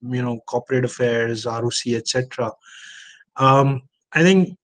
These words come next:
countries like U S have a better head start there. Indian judiciary system doesn't have that level of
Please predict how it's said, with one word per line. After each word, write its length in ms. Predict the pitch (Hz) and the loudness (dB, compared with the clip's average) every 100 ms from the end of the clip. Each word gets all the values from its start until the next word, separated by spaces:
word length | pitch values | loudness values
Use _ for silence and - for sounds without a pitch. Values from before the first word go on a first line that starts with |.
| - | -6
countries 460 | 147 143 156 165 151 | -2 0 2 2 2
like 300 | 156 147 - | 0 0 -4
U 280 | 120 131 151 | -2 2 2
S 140 | 147 | 2
have 180 | 147 135 | -2 -2
a 80 | 131 | -2
better 420 | 117 113 107 120 | -2 -6 -4 -6
head 220 | 120 113 | -4 -6
start 420 | - - 113 107 104 | -6 -6 -6 -6 -8
there. 240 | 113 117 - _ _ 123 | -6 -8 -12 _ _ -6
Indian 380 | 120 127 127 | 0 2 2
judiciary 460 | 127 120 120 120 120 | 2 0 -4 -4 -4
system 420 | 120 117 - 120 | -4 -6 -6 -4
doesn't 280 | 117 117 123 | -2 -2 -2
have 260 | 120 117 117 | -2 -4 -4
that 260 | 113 113 | -6 -4
level 320 | 117 117 117 | -4 -2 -2
of 100 | 113 | -4